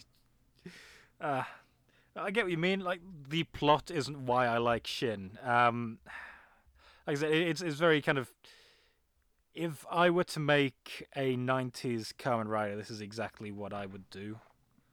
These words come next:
Like, they've got an organization called The Organization. It's not Shocker or anything like that, but it's,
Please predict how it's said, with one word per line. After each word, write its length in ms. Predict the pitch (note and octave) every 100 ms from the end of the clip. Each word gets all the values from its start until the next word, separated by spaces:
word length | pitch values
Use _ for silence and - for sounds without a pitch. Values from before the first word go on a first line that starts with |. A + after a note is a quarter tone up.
| _ _ _ _ - - - - -
Like, 180 | A#2 A2
they've 240 | C#3+ C3+ A#2+
got 220 | C#3 C#3+ _ -
an 140 | C3
organization 880 | C3 C3 A#2+ A#2 A2+ A#2+ A#2 - A2
called 320 | A2 A#2+ G#2+ G#2
The 140 | A2
Organization. 760 | G#2 G#2 G#2+ G2+ A2 G2+ - G2+
It's 120 | A2
not 160 | G#2+
Shocker 420 | - - G#2 - G#2+
or 40 |
anything 220 | G2 A2+
like 140 | G2+ G2+
that, 180 | G#2+
but 80 | G#2+
it's, 280 | G#2+ - -